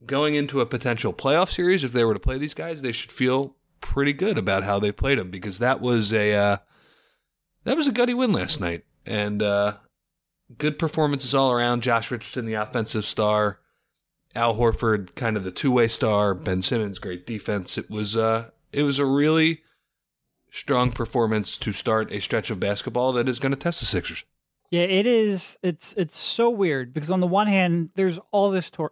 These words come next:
Speaker 2: turmoil. Like, they lost seven out of ten games, so many fit issues. On the other hand, you look at some of the matchups, I think they match up well against Boston. I think they match up well against Indy.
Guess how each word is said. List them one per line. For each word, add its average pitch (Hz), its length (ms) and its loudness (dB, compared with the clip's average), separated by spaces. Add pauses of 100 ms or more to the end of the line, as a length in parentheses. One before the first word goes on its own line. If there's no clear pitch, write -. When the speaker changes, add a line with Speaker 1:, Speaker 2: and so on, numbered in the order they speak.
Speaker 2:
turmoil. 127 560 -6
Like, 151 160 -4 (120)
they 170 120 2
lost 165 300 0
seven 214 240 2
out 190 100 4
of 175 60 -4
ten 175 240 2
games, 156 420 2 (400)
so 247 220 0
many 233 200 0
fit 190 260 0
issues. 156 600 0 (540)
On 220 100 4
the 233 80 4
other 277 200 2
hand, 220 200 2
you 196 80 4
look 208 140 0
at 202 80 -2
some 196 120 0
of 180 60 2
the 165 60 2
matchups, 185 580 0 (380)
I 147 100 -6
think 143 200 -8
they 151 100 0
match 170 220 2
up 196 120 2
well 254 160 4
against 240 300 0
Boston. 135 480 -4
I 214 100 2
think 233 160 -6
they 247 120 2
match 233 260 2
up 190 100 -4
well 208 160 4
against 190 300 2
Indy. 160 260 0